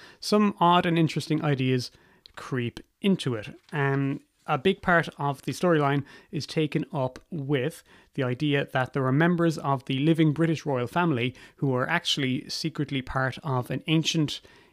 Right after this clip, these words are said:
English occult or witchcraft tradition going back into antiquity, and that, uh, a living member of the family has to be ritually killed every, uh, seven years, I think,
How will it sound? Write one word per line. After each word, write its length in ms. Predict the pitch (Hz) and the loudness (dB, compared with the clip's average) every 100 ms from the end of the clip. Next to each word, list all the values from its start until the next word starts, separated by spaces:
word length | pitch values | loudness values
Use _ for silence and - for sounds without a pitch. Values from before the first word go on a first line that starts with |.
| - 175 | -10 -2
English 420 | 151 135 123 - | 0 0 -2 -4
occult 480 | - - 139 131 - | -10 -6 -4 -4 -6
or 180 | - 120 | -8 -6
witchcraft 680 | 127 120 - 127 123 - - | -6 -8 -6 -4 -4 -6 -10
tradition 560 | - 143 202 220 214 - - - | -6 -2 -2 -2 -2 -4 -12 -6
going 200 | 151 127 | -2 0
back 200 | 139 127 | 0 -2
into 240 | 131 - 135 | -2 -4 -6
antiquity, 540 | - 190 165 175 170 - - - | -4 -4 0 0 -2 -8 -20 -8
and 280 | 123 127 120 | -4 -2 0
that, 520 | 135 131 131 - - - - - | 0 0 -2 -6 -12 -14 -20 -8
uh, 140 | 139 143 | -4 2
a 80 | 156 | 6
living 260 | 185 185 | 8 8
member 240 | 160 151 - | 6 4 0
of 100 | 131 | -4
the 60 | |
family 320 | 127 139 135 | -4 -2 -2
has 300 | 117 143 131 | -4 -6 -8
to 100 | - | -8
be 140 | - 135 | -6 -4
ritually 520 | 139 175 - 160 151 | -2 -2 0 0 0
killed 540 | - - 156 120 110 - - - _ | -2 -2 0 -2 -6 -14 -20 -20 _
every, 600 | 143 127 131 131 127 131 - | -6 -2 -2 0 -2 -4 -8
uh, 180 | 135 120 | -10 -10
seven 300 | - 143 143 | -6 -2 0
years, 280 | 135 131 120 | 0 0 -4
I 80 | |
think, 280 | - 120 - | -6 -8 -8